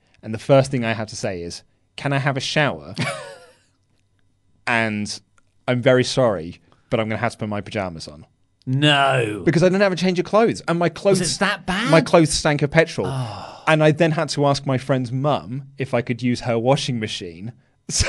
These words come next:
Speaker 1: I could try and wash my clothes.
Speaker 2: It was round your friend's parents' house.
Speaker 1: Oh, yeah.
Speaker 2: Oh, that's
Speaker 1: <laughs>
Speaker 2: even worse.
Speaker 1: Yeah.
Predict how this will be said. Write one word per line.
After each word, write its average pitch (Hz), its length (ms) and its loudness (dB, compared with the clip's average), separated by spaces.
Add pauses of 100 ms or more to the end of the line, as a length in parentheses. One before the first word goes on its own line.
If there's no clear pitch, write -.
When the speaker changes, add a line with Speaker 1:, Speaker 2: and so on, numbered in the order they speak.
(100)
Speaker 1:
I - 120 0
could 185 200 4
try 135 160 4
and 131 160 2
wash 139 340 4
my 120 140 0
clothes. - 300 4
Speaker 2:
It - 40 2
was 175 220 0
round 214 520 2
your 190 160 0
friend's 196 440 -2
parents' 220 600 2
house. 117 360 0
Speaker 1:
Oh, 107 160 4
yeah. 90 260 -4
Speaker 2:
Oh, 320 220 6
that's 330 300 6
Speaker 1:
<laughs> - 0 -
Speaker 2:
even 320 360 2
worse. 339 560 6
Speaker 1:
Yeah. 107 280 0